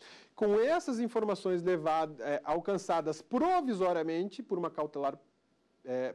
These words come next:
processual civil, eu coloco essa informação no processo principal e dou a oportunidade de todas as partes analisarem o ato de improbidade administrativa,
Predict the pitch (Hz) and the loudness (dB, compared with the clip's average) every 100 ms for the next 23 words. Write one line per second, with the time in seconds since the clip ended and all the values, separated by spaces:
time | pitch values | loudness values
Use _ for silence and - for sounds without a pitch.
0 | - 147 151 143 - 131 196 175 190 294 | -6 -8 -8 -8 -6 -6 -6 0 0 0
1 | - - - - 311 311 277 254 285 339 | -4 -20 -8 -2 0 2 2 4 2 0
2 | 277 - 240 220 202 185 185 180 180 185 | -2 -2 -2 -2 0 -2 -2 -4 -4 -4
3 | 180 165 - 202 214 180 208 247 220 180 | -4 -6 -4 -4 -4 -2 0 2 2 2
4 | 262 269 226 214 185 180 175 156 151 151 | 2 4 2 0 -6 -4 -2 -2 -2 -6
5 | 175 180 370 330 269 247 - 196 226 - | -8 -2 -2 0 -2 -4 -4 -4 -6 -14
6 | - - - 175 190 208 185 175 226 254 | -20 -20 -12 -8 -6 -4 -4 -4 -4 -4
7 | 254 233 214 208 208 185 196 180 165 165 | -4 0 0 0 -4 -10 -6 -4 -4 -4
8 | 165 165 175 175 175 180 214 | -4 -4 -4 -6 -6 -8 -4